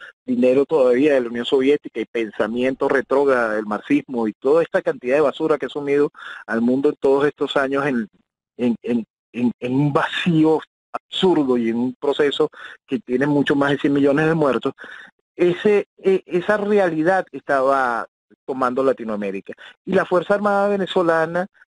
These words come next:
guiada en su momento por, por, por militares que tenían como concepto y como, como guía una palabra, Venezuela, lograron hacer lo correcto y pusieron fin a eso. Y fue la estructura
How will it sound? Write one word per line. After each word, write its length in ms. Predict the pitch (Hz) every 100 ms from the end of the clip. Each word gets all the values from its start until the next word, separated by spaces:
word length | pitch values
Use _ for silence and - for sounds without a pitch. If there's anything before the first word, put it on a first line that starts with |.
| _ _
guiada 500 | 151 147 143 143 151
en 80 | 160
su 100 | 180
momento 540 | 160 147 143 143 165
por, 340 | 156 147 127 123 -
por, 240 | 127 120 - -
por 160 | 123
militares 580 | 127 120 117 127 127 139
que 120 | 165
tenían 400 | 139 131 131 139
como 280 | - 147 135
concepto 680 | - 120 113 139 131 - 139
y 60 |
como, 520 | - 127 123 117 110 - _
como 320 | - 131 127 123
guía 380 | 156 156 143 - - -
una 200 | 123 143
palabra, 520 | 143 131 127 113 113 - _ _
Venezuela, 880 | _ 131 139 139 - 120 104 95 104 _ _ - - -
lograron 720 | 139 139 143 143 160 175 147 _ _ _ _ -
hacer 320 | 143 - 143
lo 160 | 147 143
correcto 640 | - 110 110 95 _ - - _ _ _ -
y 100 | 151
pusieron 440 | 131 131 127 127
fin 280 | - 156 143
a 100 | 120
eso. 300 | 98 - 113 -
Y 80 | 165
fue 160 | 180
la 60 | 160
estructura 460 | - 202 185 190